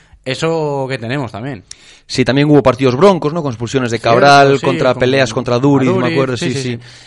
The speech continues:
Speaker 2: Eh, sí, son partidos, ¿no? Es, es lo que te digo, y más, eh, este domingo que, que ellos siguen con, con cosas en juego también, ¿no? No, no solo nos jugamos nosotros la, la certificar la salvación, sino que ellos también están,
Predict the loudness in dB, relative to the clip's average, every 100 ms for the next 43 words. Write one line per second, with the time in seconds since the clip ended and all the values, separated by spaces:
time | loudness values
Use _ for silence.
0 | _ -6 -4 -4 -6 -6 -4 -2 0 0
1 | 2 0 2 0 0 -2 -4 -4 -4 -2
2 | 0 0 -2 -4 -6 -4 -6 -6 -6 -4
3 | -4 -4 -4 -4 -4 -6 -6 -4 -4 -6
4 | -8 -6 -6 -6 -6 -6 -10 -14 -20 -20
5 | -20 _ -8 -4 -4 -2 -4 -2 -2 -2
6 | -4 -4 -4 -6 -8 -8 -6 -4 -4 -4
7 | -4 -4 -6 -4 -2 -4 -6 -10 -12 -10
8 | -10 -8 -10 -10 -6 -6 -4 -6 -6 -8
9 | -6 -6 -6 -6 -6 -8 -8 -8 -10 -10
10 | -16